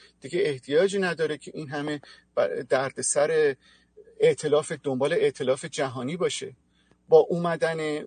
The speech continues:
نتانیاهو اونا سیاست دیگه ای رو دنبال می‌کنن. موقعی که نفتالی بنت، بنی گانز، اون تیم بودش، من مطمئن بودم که اونا پلن حمله رو دارن و باعث شدن اتفاقای در اسرائیل بیفته که اون حمله اتفاق نیفته.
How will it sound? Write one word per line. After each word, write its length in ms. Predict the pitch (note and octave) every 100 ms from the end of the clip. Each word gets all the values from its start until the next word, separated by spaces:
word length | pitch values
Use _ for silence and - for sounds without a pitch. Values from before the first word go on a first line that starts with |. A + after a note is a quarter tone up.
| - D#3+
نتانیاهو 880 | - D#3+ D3+ D3 C#3+ C#3 E3+ G#3 - _ _ _
اونا 220 | E3+ F3+
سیاست 640 | A3 - F#3+ F3+ E3+ G3+ A3+
دیگه 380 | D#3+ F#3 F3
ای 160 | A3+ A3+
رو 100 | G3
دنبال 480 | D3+ D3+ C#3+ C#3+ C3
می‌کنن. 540 | A#2+ - D3 - - _ _ _ _ _ _ _ _ -
موقعی 440 | E3+ F3 G3+ B3
که 140 | - A3+
نفتالی 520 | F#3+ F3 - E3 D3+
بنت، 300 | D3+ D3 A#2+ _
بنی 200 | D3 C#3
گانز، 320 | - D#3 C3 -
اون 240 | - A3+ B3
تیم 440 | - D#3 B2+ A#2+
بودش، 380 | - C3+ D3 -
من 180 | D3+ G3
مطمئن 480 | F#3+ - D3 D3+ G3
بودم 220 | F#3+ F3+
که 120 | -
اونا 220 | D#3 D#3+
پلن 320 | F3 D3 C#3+ E3
حمله 440 | C#3+ C#3 B2 C#3
رو 160 | D#3 C3
دارن 300 | B2 - - _ _ _ C3
و 100 | B2+ _ -
باعث 300 | C3 G3 G3
شدن 220 | F3 C#3+
اتفاقای 580 | C3+ - C3 C3+ B2+ F3
در 180 | E3+ B2+
اسرائیل 360 | B2 B2 B2
بیفته 280 | D#3 E3 D#3+
که 100 | -
اون 120 | D3
حمله 260 | C3 A#2+ C3
اتفاق 460 | C3 C3 - B2 C3+
نیفته. 380 | - - -